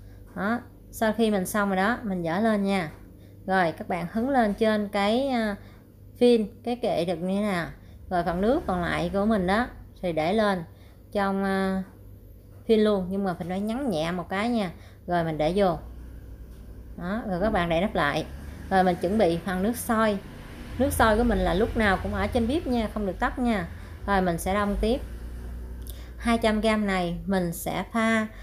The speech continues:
à, lượng nước là hai trăm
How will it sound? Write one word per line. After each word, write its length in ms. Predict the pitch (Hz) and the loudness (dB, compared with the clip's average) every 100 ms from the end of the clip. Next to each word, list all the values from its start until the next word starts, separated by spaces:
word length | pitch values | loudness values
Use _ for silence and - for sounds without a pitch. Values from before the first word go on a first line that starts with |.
| - - | -18 -8
à, 360 | 196 190 185 185 | -2 0 2 2
lượng 400 | 185 190 175 208 | 2 2 2 4
nước 320 | 262 370 - - | 4 2 -4 -6
là 420 | 202 190 170 156 - - - | -2 0 0 -4 -8 -18 -12
hai 280 | 226 233 226 226 | -4 0 0 -2
trăm 320 | 226 220 214 | -2 -2 -4